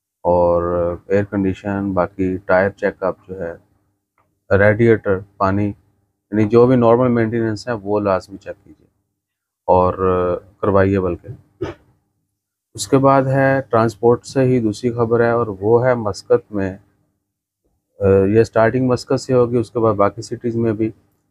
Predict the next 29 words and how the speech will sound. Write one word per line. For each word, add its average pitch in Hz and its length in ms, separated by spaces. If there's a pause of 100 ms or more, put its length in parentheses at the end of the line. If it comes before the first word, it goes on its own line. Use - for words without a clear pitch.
(160)
buses 135 340
के 135 140
लिए 123 240
जो 113 140
है 113 100
एक 101 140
अलहदा 104 300
lane 110 320 (160)
बनाए 104 240
जाने 104 280
का 107 180
जो 101 160
है 101 120
वो 101 340
plan 98 220
चल 98 160
रहा 101 140
है 98 100 (480)
कि 98 60
road 107 260
के - 140
ऊपर 101 360
buses 104 400
के 113 140
लिए 107 340 (420)
एक - 100
separate 104 400 (100)
lane 107 240
होगी। 104 320